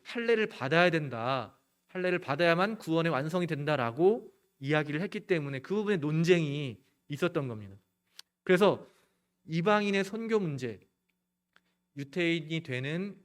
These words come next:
절차라고 할 수 있는 할례를 받아야 하느냐 말아야 되느냐, 율법의 지배 아래 있어야 되느냐 말아야 되느냐 하는 이 문제는 초대교회가 신학적으로 큰 문제를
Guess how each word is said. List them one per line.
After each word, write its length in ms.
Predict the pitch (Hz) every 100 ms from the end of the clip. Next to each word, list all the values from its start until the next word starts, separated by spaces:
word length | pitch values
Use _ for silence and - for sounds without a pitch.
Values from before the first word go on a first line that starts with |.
| _
절차라고 500 | - 139 139 151 143
할 80 | 147
수 100 | 143
있는 100 | 147
할례를 560 | - 220 214 202 196 190
받아야 460 | - 123 143 147
하느냐 280 | 147 143 143
말아야 360 | 120 104 123 131
되느냐, 420 | 117 113 127 107 _ _ _ _ _ _ _ -
율법의 720 | 139 160 170 165 185 233 247 - _ _
지배 340 | - 156 147 160
아래 180 | 156
있어야 400 | 151 147 - 170
되느냐 340 | 156 147 147 139
말아야 320 | 107 127 131
되느냐 300 | 131 131 131
하는 420 | 131 170 165 160 -
이 140 | 185
문제는 640 | 160 135 143 190 156 101 - _ _ _
초대교회가 1040 | - 233 226 220 - 135 139 143 180 247 _ _ _
신학적으로 960 | - - 240 240 196 143 127 156 117 - _ _ _ -
큰 340 | - - 226 - -
문제를 760 | 127 143 147 151 151 143 147